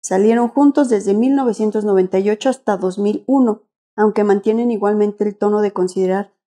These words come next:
a José Diego como un chico agradable, sincero, buen amigo, una persona tranquila en la que se puede confiar. Jamás tuvo con ella una actitud agresiva ni arrebatada,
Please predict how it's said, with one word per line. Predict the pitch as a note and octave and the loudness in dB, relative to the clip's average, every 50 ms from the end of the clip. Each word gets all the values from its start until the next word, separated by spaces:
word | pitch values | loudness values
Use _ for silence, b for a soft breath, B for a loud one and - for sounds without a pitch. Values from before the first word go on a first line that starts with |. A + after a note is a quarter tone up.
| _ _ - | _ _ -4
a | - C4 | -2 -2
José | B3+ - A#3 A3+ - A3 G3+ | 0 0 -2 -2 -2 -2 -2
Diego | G3 G3+ F#3+ G3 A3 A3 | 0 0 0 0 0 -2
como | - G3 G3 G3 | -2 -4 -2 -2
un | G3+ G3+ | -4 -4
chico | - - G#3 G3 - | -4 -8 -8 -4 -4
agradable, | F#3+ F#3+ F3+ F#3 F3+ F#3 G3 G3+ G3+ A#3 C4+ C4+ | -4 -4 -4 -4 -4 -2 -2 -2 -2 -2 -4 -4
sincero, | - - G3 F#3 F#3 - G3 F#3+ G3 A#3 C4 - | -4 -4 -4 -4 -4 -4 -4 -4 -4 -4 -4 -2
buen | G#3 C4 C4 B3+ | -2 -2 0 0
amigo, | B3 A3 G3+ G3 G3 A#3+ B3+ - _ _ _ _ _ _ | -2 -2 -4 -4 -4 -6 -8 -10 _ _ _ _ _ _
una | - C4+ D4 E4 E4 | -2 0 0 0 0
persona | - G#3+ G#3+ A3 A3 A3 A3 A3 | -2 -6 -4 -4 -4 -4 -4 -4
tranquila | - F3+ F#3 F#3 - G#3+ G#3+ G#3 A#3 C#4 - - | -4 -4 -4 -4 -4 -4 -4 -4 -4 -4 -6 -4
en | G#3 G#3+ G#3 | -2 0 0
la | F#3+ | -2
que | F#3+ - F#3 | -4 -6 -10
se | - F#3+ | -10 -10
puede | - - G3 G3 G3+ G3 | -8 -4 -4 -4 -4 -2
confiar. | - A#3 A3+ A3+ - D#3 D3 - _ _ _ _ _ _ _ _ - | -4 -4 -4 -4 -6 -8 -8 -10 _ _ _ _ _ _ _ _ -2
Jamás | A3+ A3+ B3 C#4 D#4 D#4 - | 0 2 2 2 2 0 0
tuvo | - D4 C#4+ D#4 D#4 | 0 0 0 0 0
con | D#4 B3+ B3 | 0 0 0
ella | B3 A#3+ A#3 A#3+ | 0 0 -2 -2
una | A#3+ A#3+ | -2 -2
actitud | A#3 A#3 - A3+ G#3+ - A3 G#3+ | -2 -4 -6 -8 -4 -2 0 0
agresiva | A3 G#3+ G#3+ G3 G3 G3 - G#3+ G3+ G#3 | 0 0 -2 -4 -6 -6 -4 -2 0 0
ni | G#3 G3+ | 2 2
arrebatada, | F#3+ F#3 F#3+ F#3 F#3 F3+ F#3 - A3+ A3+ G#3+ G3 - _ | 2 0 0 -2 -2 -4 -4 -2 -2 -2 -2 -4 -10 _